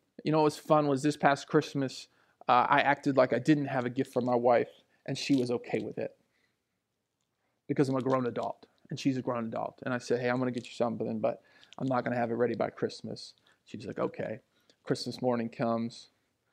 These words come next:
I get to surprise her. I pull out the KitchenAid. She's just blown away. But you know what my children would do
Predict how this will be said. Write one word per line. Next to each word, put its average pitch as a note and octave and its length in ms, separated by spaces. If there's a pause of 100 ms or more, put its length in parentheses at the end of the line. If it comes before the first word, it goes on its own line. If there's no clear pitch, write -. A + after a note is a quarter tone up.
(240)
I - 60
get B2 140
to - 80
surprise A2+ 520
her. A#2 280 (120)
I - 40
pull C3 240
out A#2 80
the - 80
KitchenAid. A#2+ 680 (420)
She's - 260
just - 280
blown A#2 240
away. - 380 (1300)
But C3+ 120
you D3 60
know C#3+ 80
what D3+ 140
my B2+ 100
children B2+ 460
would B2+ 140
do A#2 300